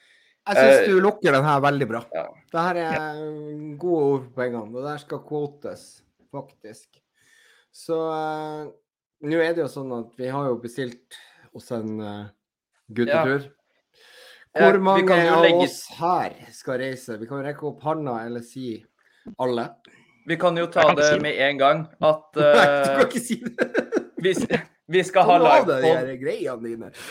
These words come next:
Speaker 1: <laughs> Prøv å
Speaker 2: Vi
Speaker 1: snakke
Speaker 2: skal
Speaker 1: direkte inn i P C-en.
Speaker 2: Jamfør Jørn, så skal vi ha, eh, Glimt i øyet livepod på puben, eh, debut på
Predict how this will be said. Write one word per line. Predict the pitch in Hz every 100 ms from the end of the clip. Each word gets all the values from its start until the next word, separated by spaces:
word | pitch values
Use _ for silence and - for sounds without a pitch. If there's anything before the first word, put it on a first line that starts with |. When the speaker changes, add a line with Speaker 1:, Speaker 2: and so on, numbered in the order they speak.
| - - -
Speaker 1:
<laughs> | - _ - - _
Prøv | 214 208
å |
Speaker 2:
Vi | 180
Speaker 1:
snakke | 175 208
Speaker 2:
skal | 170 175
Speaker 1:
direkte | 139 156 - 123
inn | 123
i |
P | 120 123
C-en. | 131 117 - - - - - 156
Speaker 2:
Jamfør | 185 156 - 160 156
Jørn, | 139 147 180 160
så | - 151
skal | 151 147
vi | 143
ha, | 156 135 139 135
eh, | - 135 131 131
Glimt | 123 123 123 _
i | 135 131
øyet | 135 123 123
livepod | 110 117 _ 139 127 _
på | 135 131
puben, | 139 120 123 131 131 _
eh, | 131 131
debut | 127 131 131 135
på | -